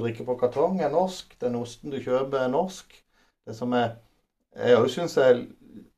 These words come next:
er for enkelt, er at hvis du skal bruke Nyt Norsk,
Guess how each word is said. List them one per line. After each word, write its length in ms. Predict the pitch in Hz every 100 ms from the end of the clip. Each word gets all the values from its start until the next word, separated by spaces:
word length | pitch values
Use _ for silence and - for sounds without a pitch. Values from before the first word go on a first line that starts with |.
| _ -
er 140 | 113
for 160 | 120 143
enkelt, 440 | 190 180 127 -
er 200 | 120 123
at 160 | 123 123
hvis 180 | 113
du 140 | - 113
skal 320 | - 120 117 - _ _ _ _ _ _ 123
bruke 320 | 117 117 120
Nyt 240 | 117 127 123
Norsk, 320 | 175 185